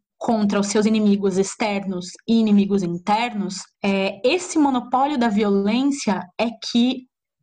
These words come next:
as organizações democráticas curdas têm buscado fraturar a partir de uma democratização, de uma distribuição dos recursos de força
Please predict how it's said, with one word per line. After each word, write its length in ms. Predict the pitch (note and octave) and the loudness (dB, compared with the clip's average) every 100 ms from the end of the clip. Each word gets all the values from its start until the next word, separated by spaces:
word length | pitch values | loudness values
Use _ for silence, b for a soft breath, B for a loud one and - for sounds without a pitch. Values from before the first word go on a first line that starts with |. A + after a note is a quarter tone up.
| _ | _
as 260 | G#3+ A3+ A3 | -2 -2 -2
organizações 840 | A#3 A#3 A#3 A#3 A3+ A3+ A3 G3+ | -2 0 2 2 0 2 2 0
democráticas 920 | G3 A3 G#3+ A#3 G#3 G3+ - G#3+ G#3 - - | 2 2 0 0 -2 -4 -4 -4 -4 -10 -4
curdas 420 | A#3 G#3+ A3 G#3+ B B B | -2 0 -2 -2 B B B
têm 160 | A#3+ A#3 | 4 4
buscado 520 | G#3 G#3 - A3 A3+ | 2 -4 -4 -4 -4
fraturar 640 | - - A#3+ A#3+ B3+ F3+ - - _ - | -8 -6 -4 -2 0 -2 -6 -20 _ -10
a 100 | G#3 | -4
partir 760 | A3+ G#3+ G#3+ C4 B3+ B3+ - _ _ _ - | -4 -4 -4 0 0 -2 -12 _ _ _ -2
de 280 | G3+ G3+ A#3+ | 2 4 4
uma 520 | A#3+ A#3+ A3+ G#3+ G3+ - | 4 2 2 0 -2 0
democratização, 1200 | G#3 C4+ D#4+ D#4 D#4 C4 B3+ A3 G#3 B3+ B3+ A#3 | 2 4 2 0 -2 -6 -2 -2 0 2 4 4
de 100 | G#3 | 4
uma 260 | A3 A3 G#3+ F#3 F3 E4+ _ _ _ - | 2 0 -2 -2 -2 -2 _ _ _ -20
distribuição 920 | - C#4 C#4+ A3+ A3 - B3 C4 B3 | -6 0 2 2 0 -2 -2 2 2
dos 340 | G#3 A3 - | 0 -2 -8
recursos 960 | F3 D#3+ A3 - - E4 D4 - G3 G3+ | -6 -2 -2 -2 0 0 -2 -4 -4 -4
de 140 | F#3+ | -2
força 760 | G3+ - A#3 C4 B3+ - G3 | -4 -2 0 0 -2 -8 -10